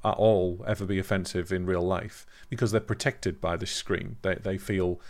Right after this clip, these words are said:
even if they, they're not anonymous, you know, even if they have their real name out there, they still feel protected by the screen. I have been using video chat and, um, I've been podcasting and streaming and, and doing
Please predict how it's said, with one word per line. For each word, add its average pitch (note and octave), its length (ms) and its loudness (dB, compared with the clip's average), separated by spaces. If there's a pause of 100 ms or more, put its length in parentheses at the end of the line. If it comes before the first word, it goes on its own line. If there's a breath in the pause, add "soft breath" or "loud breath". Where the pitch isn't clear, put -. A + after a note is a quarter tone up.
(220 loud breath)
even C3+ 200 4
if B2 120 2
they, A2+ 200 6
they're G#2 240 4
not G#2+ 180 2
anonymous, G2+ 600 2
you A2+ 60 2
know, F#2 100 4
even A2 180 4
if G#2+ 100 2
they G#2 140 6
have G2 200 4
their F#2+ 120 4
real G2 260 2
name G#2+ 240 2
out F2 200 -2
there, - 240 -4 (260 loud breath)
they G#2 80 -2
still A#2 220 2
feel A2 180 2
protected - 500 -2
by E2+ 160 0
the E2+ 80 -4
screen. - 380 -2 (400 soft breath)
I C3+ 380 6 (160 loud breath)
have G#2 160 0
been A2 160 4
using G2 580 2 (100)
video G2+ 360 2
chat - 420 -2
and, F2+ 420 -4 (460 loud breath)
um, F2 520 -2 (280)
I've G2 160 -2
been F#2+ 160 0
podcasting G2+ 580 0
and F2+ 120 -4
streaming G2 580 0
and, F2+ 140 -2
and G2 260 -4
doing A2 340 2